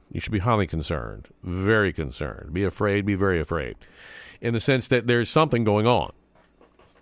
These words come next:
And this is the way a lot of, uh, uh,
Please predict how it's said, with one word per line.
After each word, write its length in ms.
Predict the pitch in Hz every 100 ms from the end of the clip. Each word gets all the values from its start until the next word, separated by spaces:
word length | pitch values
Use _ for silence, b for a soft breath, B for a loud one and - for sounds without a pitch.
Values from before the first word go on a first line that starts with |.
| B B
And 120 | - 113
this 160 | 139
is 80 | 131
the 40 | 123
way 140 | 117
a 60 | 110
lot 180 | 107 101
of, 260 | 87 -
uh, 260 | 104 92 85 - _ _ _ _ _ _ _ _ -
uh, 520 | 90 85 78 73 71